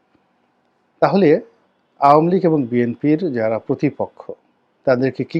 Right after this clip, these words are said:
করতে হবে? কৌশল করতে হবে, কূটনীতি করতে হবে,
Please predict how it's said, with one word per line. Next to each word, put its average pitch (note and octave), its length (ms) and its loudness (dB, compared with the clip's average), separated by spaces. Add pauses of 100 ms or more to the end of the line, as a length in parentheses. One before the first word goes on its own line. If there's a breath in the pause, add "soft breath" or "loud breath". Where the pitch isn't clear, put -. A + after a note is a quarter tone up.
করতে D#3+ 280 -2
হবে? D#3+ 160 -4 (840)
কৌশল D3+ 360 2 (100)
করতে G2 300 -14
হবে, - 200 -20 (1000)
কূটনীতি F3 560 0 (440)
করতে - 320 -8
হবে, - 200 -20